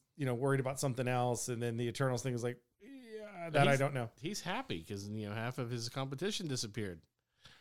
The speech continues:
Speaker 2: Um, what was I gonna say? Um,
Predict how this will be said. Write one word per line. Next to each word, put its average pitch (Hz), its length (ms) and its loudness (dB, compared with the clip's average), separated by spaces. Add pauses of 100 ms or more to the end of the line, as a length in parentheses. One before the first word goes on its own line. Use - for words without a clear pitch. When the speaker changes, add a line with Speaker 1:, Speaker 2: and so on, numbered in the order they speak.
(420)
Speaker 2:
Um, 143 360 8 (2500)
what 110 200 -8
was 98 200 -20
I 85 40 -16
gonna 73 260 -14
say? - 180 -16 (800)
Um, 85 400 -12